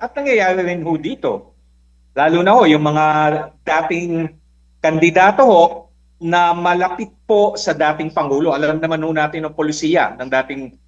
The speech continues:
administrasyon na talagang lumapit ho talaga sa China. So, hindi ko maiisip na, ma-, hindi maisip na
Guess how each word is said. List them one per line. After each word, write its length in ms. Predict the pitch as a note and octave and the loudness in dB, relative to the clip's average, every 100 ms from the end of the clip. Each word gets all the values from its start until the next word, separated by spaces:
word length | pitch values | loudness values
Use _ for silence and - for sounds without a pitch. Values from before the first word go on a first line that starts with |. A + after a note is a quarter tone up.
| - | -8
administrasyon 880 | C#3+ D3+ D3 D3 C3+ - E3 - - _ _ _ _ _ | -6 -4 -4 -2 -2 0 -2 -2 -12 _ _ _ _ _
na 160 | - A#2 | -8 -4
talagang 480 | C#3 C#3 C#3+ C#3+ C#3 | -2 -2 -2 -2 -2
lumapit 400 | C#3+ D3 D3 D3+ | 0 0 -2 -6
ho 80 | D3 | -4
talaga 320 | D3 C#3 C3+ | -4 -4 -4
sa 80 | C3+ | -8
China. 400 | D3+ - F#3 C3+ | -8 -6 -2 -2
So, 480 | A2 G3+ F#3+ F#3+ _ | -2 0 0 -4 _
hindi 240 | G3+ G3 | -4 -2
ko 160 | B3 C#4+ | 0 0
maiisip 640 | B3 A#3 G3+ G3+ A#3 G3+ | 0 -2 -2 -4 -4 -2
na, 320 | F3 E3 D#3+ E3 - | -2 -2 -2 -6 -10
ma-, 240 | E3 E3+ E3 | -6 -4 -4
hindi 320 | E3 E3 E3+ | -6 -6 -4
maisip 560 | F3 F3+ F#3+ F3 - | -4 -4 -8 -10 -12
na 480 | - D3+ D3+ D3+ D3 | -2 2 4 6 4